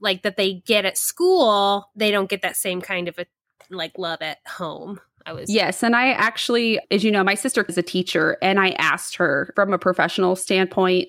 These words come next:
Speaker 2: what teachers were thinking. And she said, "When covid became a reality, things moved quickly.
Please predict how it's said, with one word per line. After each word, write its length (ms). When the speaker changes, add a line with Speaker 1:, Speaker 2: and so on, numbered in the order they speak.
Speaker 2:
what 400
teachers 380
were 100
thinking. 480
And 220
she 140
said, 520
"When 220
covid 340
became 320
a 80
reality, 580
things 440
moved 240
quickly. 440